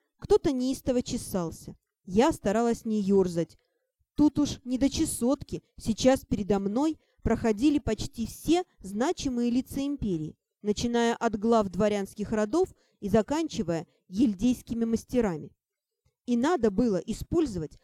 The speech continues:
подходящий случай, чтобы отделить зерна от плевел и понять, кто будет на моей стороне,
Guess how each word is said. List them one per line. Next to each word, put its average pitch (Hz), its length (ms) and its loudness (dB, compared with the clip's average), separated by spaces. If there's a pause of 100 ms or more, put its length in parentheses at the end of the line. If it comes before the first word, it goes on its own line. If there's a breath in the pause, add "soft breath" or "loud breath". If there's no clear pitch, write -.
(120)
подходящий 254 600 0
случай, - 540 -8 (240)
чтобы 247 500 4 (200)
отделить 247 520 4
зерна 220 440 6
от 233 120 -6
плевел 160 460 -4 (280)
и 254 100 -6
понять, 277 500 0
кто - 240 4
будет 214 400 -2
на 196 100 -2
моей 214 360 0
стороне, 175 500 -6